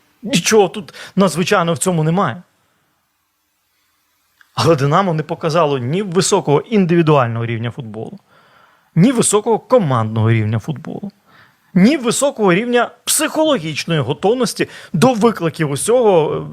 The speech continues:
е, європейського рівня футболу, ні високого рівня тактичної готовності Динамо не показало. Динамо нічого не показало. Уже всередині першого тайму було враження, що футболістам київського Динамо можна сподіватися тільки на те,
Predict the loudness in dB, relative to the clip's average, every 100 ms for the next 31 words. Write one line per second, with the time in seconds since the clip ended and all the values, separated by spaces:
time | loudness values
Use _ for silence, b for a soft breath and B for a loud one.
0 | -14 -14 -14 -4 0 0 2 0 0 -4
1 | -2 0 0 0 -2 -2 -4 -8 -16 _
2 | _ _ b b b b 4 4 4 0
3 | -2 0 -2 2 2 2 0 2 0 -2
4 | -4 -4 0 4 4 2 0 0 0 -2
5 | -2 0 0 0 -2 -4 -2 0 0 -2
6 | B 0 2 4 0 0 2 2 2 0
7 | 0 -2 -4 -6 -8 _ _ _ _ _
8 | _ _ _ _ _ 2 4 2 2 2
9 | 0 -2 -2 -2 0 2 0 0 0 2
10 | 0 0 -4 -2 2 2 2 B -2 2
11 | 2 2 0 -2 -2 -2 2 2 4 2
12 | 2 2 0 0 2 2 2 0 -4 -4
13 | -2 0 2 2 2 2 2 2